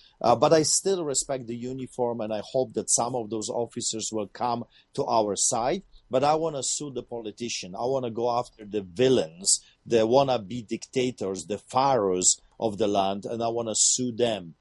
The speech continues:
I wanna hire a lawyer to go after the politicians and make them accountable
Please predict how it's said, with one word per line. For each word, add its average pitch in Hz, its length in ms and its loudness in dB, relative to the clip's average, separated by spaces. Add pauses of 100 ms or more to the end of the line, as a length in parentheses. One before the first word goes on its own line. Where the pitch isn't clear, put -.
(140)
I 101 60 -6
wanna 117 180 -4
hire 117 340 -2
a 107 60 -2
lawyer 110 320 0
to 101 160 -14
go 110 320 -4
after 104 240 -10
the 98 100 -10
politicians 107 720 -6 (240)
and 107 140 -2
make 117 180 2
them 117 140 2
accountable 101 880 -2